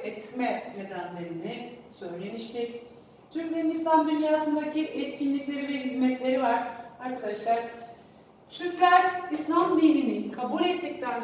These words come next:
sonra Abbas halifesini Büveyh oğullarına karşı kurdu.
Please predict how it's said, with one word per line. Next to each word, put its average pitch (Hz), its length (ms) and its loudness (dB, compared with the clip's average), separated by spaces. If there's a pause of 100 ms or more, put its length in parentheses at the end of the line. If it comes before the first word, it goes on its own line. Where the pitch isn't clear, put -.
sonra 202 480 0 (600)
Abbas 392 420 6
halifesini 247 1040 -2 (140)
Büveyh 359 380 2 (340)
oğullarına 214 680 0
karşı 311 420 6 (440)
kurdu. - 260 -10